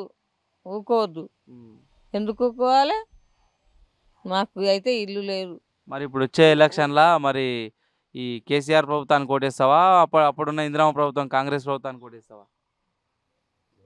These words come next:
Speaker 1: ఈ డబల్ బెడ్-, బెడ్‌రూమ్‌లు వస్తే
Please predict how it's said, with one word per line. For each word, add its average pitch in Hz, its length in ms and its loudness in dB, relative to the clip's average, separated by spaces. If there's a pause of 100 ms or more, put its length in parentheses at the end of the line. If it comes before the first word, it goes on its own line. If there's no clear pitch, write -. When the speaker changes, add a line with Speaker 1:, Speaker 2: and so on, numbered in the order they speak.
(220)
Speaker 1:
ఈ 180 140 -4 (880)
డబల్ 180 360 2 (680)
బెడ్-, 170 360 4 (100)
బెడ్‌రూమ్‌లు 175 560 -4
వస్తే 226 260 -2